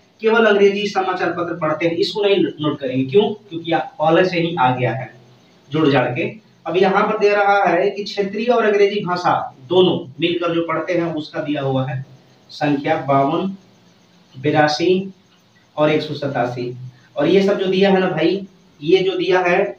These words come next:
पाँच हजार से कम, पाँच हजार से ये जो दिया हुआ है, ठीक ना, अलग अलग जो समाचार पत्र पढ़ने वाले हैं, पहले का में दिया है पाँच हजार से कम, दूसरा का में पाँच हजार से दस हजार के बीच में ये दिया हुआ है सबका, और ये पाँच हजार से अधिक का दिया हुआ है। अब जोड़ दीजिए इसको,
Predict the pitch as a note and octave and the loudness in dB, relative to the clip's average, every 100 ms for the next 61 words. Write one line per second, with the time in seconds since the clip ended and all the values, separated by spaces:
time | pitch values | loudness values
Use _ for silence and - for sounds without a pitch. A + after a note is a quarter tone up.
0 | _ _ _ _ A#3 A3+ - F3+ F3+ F3 | _ _ _ _ 0 0 0 -2 -2 -2
1 | F3+ F3 F3+ G3+ G#3+ _ _ _ E3 F#3 | -4 -4 -4 -6 -10 _ _ _ -2 -2
2 | F#3 F#3 F#3 F3+ E3+ E3+ F3 E3+ E3 - | 0 -2 0 0 -2 0 0 -2 -4 -6
3 | - - _ C#3 D#3+ E3+ E3 D#3 C#3+ A#2 | -16 -20 _ -10 -2 2 2 2 0 -2
4 | - - _ _ _ - F3 D#3+ C#3 - | -6 -14 _ _ _ -10 -4 -2 -2 0
5 | E3 D#3+ D3+ D#3 D3+ D3+ C#3 - - D#3 | 0 0 -2 -4 -2 -2 -4 -10 -8 -2
6 | D#3 D#3+ D3 D3+ D3+ C#3+ C#3+ D#3+ C#3 C3+ | 0 0 -2 -4 -8 -8 -6 -4 -2 -4
7 | C3+ - - - _ _ - D#3 E3 F3+ | -4 -12 -20 -20 _ _ -2 0 2 2
8 | F3 F3+ F3 F3 E3+ F3 F3+ F3 E3+ F3+ | 2 2 2 0 0 0 0 0 -2 -4
9 | F3 E3+ E3 E3+ E3 E3+ E3 E3+ F3+ - | -4 -4 -4 -2 -2 -2 0 0 -2 -6
10 | D#3+ E3+ E3+ E3 E3 E3+ E3+ E3 D#3+ D#3 | -6 -4 -4 -2 0 0 2 2 2 2
11 | D#3+ D3+ D3+ D3+ E3 - F3 F#3+ - _ | 2 2 -2 -4 -10 -10 -6 -6 -8 _
12 | _ _ _ - C#3 C3 D3+ E3+ E3 D#3 | _ _ _ 0 2 2 4 2 4 2
13 | D#3+ E3 D#3 D3+ E3 D3 D3 C#3 B2 B2+ | 0 0 0 -2 -2 -4 -4 -4 -4 -4
14 | A#2 B2+ - - - G3+ F#4 F#4 F#4 - | -8 -10 -12 -12 0 2 2 2 2 0
15 | G4 G3 | -6 -10